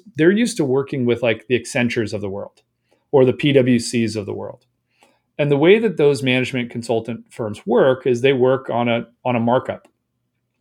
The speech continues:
So it's a little bit different than a ra-, than, like, a marketplace rake where they take a rake out of the transaction.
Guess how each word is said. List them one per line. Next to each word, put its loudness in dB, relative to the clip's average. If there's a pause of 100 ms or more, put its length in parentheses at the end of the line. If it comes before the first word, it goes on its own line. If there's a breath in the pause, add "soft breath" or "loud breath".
(220)
So -6
it's -2
a 0
little 8
bit 6
different 2
than 4
a 2
ra-, -2
than, 0
like, 2
a -4
marketplace 0
rake -6 (280 soft breath)
where 4
they 6
take 0
a -2
rake 0
out 2
of -2
the 0
transaction. -4